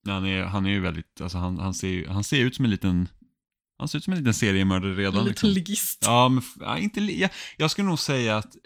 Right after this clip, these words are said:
Speaker 1: han ser inte ut egentligen som en ligist, han ser mer
Speaker 2: Han
Speaker 1: ut
Speaker 2: kommer
Speaker 1: som
Speaker 2: se ut som en ligist, tror
Speaker 1: Ja,
Speaker 2: mig.
Speaker 1: precis, med sitt ena öga där. Men han ser inte ut som en ligist, han ser liksom läskig ut. Det är en sån där som man går in i ett spökhus och så ser man liksom någon stå i trappen och titta ner. Det är liksom lilla Aemond.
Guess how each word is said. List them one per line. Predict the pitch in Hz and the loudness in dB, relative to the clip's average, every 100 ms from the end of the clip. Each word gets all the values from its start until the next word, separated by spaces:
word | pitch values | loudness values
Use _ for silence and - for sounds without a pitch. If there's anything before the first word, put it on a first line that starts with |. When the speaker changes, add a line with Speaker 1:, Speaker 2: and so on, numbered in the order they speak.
| - | -18
Speaker 1:
han | - 139 143 | -6 -2 -2
ser | - | -2
inte | 143 - | -4 -4
ut | 104 98 101 | -4 -4 -4
egentligen | 92 92 92 | -6 -4 -6
som | - 95 | -6 -6
en | 90 | -4
ligist, | 92 104 110 - | -4 -6 -8 -8
han | - 98 | -8 -6
ser | - | -4
mer | 107 | -4
Speaker 2:
Han | 98 | -2
Speaker 1:
ut | 90 | -2
Speaker 2:
kommer | 180 170 | -4 -2
Speaker 1:
som | 175 | -2
Speaker 2:
se | 208 | -4
ut | 202 | -4
som | 170 | -6
en | 156 | -8
ligist, | 151 131 - - - - _ _ | -8 -10 -14 -16 -20 -20 _ _
tror | - | -2
Speaker 1:
Ja, | 113 | 0
Speaker 2:
mig. | 135 | 0
Speaker 1:
precis, | 110 110 95 | -2 0 -2
med | 92 92 | 0 -2
sitt | 92 95 | -2 -2
ena | 92 92 | 0 0
öga | 95 95 | 0 0
där. | 95 82 | -2 -2
Men | 95 101 | 0 0
han | 104 110 113 | 2 4 2
ser | 147 | 2
inte | 139 | 2
ut | 104 | 2
som | 98 | 0
en | 92 | 0
ligist, | 92 120 - | 0 -2 -2
han | 104 | -4
ser | 104 | -2
liksom | 131 104 90 | -2 -2 -2
läskig | 101 - - 120 | -2 -4 -4 -6
ut. | 71 - | -8 -8
Det | 120 | 0
är | |
en | 123 | 0
sån | 107 | 2
där | 95 | 0
som | 92 95 | -2 -2
man | 92 95 | -4 -2
går | 95 | -2
in | 92 | -2
i | |
ett | 90 | -4
spökhus | - 110 92 - 107 87 | -4 -2 -2 -4 -6 -4
och | |
så | 90 | -6
ser | 90 104 | -4 -2
man | 90 87 | -2 -2
liksom | 87 92 | -4 -4
någon | 90 | -4
stå | - 90 | -4 -6
i | |
trappen | 85 - - 78 | -4 -6 -6 -10
och | - | -10
titta | - 76 | -8 -8
ner. | - | -6
Det | 92 95 | -6 -6
är | 87 | -6
liksom | 82 87 | -6 -6
lilla | 87 85 | -6 -4
Aemond. | 90 87 80 90 | -2 -4 -6 -10